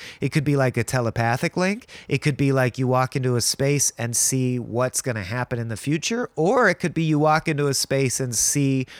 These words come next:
traces of something that happened in the past.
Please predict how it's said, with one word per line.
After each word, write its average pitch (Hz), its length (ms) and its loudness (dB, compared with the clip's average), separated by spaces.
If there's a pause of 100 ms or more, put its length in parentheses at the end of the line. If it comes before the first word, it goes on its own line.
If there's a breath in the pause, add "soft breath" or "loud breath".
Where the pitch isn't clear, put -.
(460 loud breath)
traces 147 600 2
of 127 120 -2
something 143 340 0
that 135 100 0
happened 143 340 0
in 135 100 -2
the 135 80 -4
past. 165 560 0